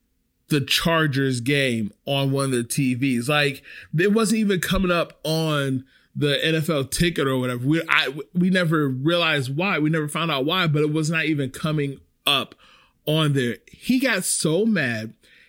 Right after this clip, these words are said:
He, like, slammed his pizza down, threw it on the floor,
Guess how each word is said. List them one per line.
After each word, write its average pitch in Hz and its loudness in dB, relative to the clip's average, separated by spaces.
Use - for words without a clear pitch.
He, 220 0
like, 180 -2
slammed 196 0
his 226 0
pizza 170 0
down, 123 -4
threw 196 0
it 214 0
on 208 0
the 202 0
floor, 127 -2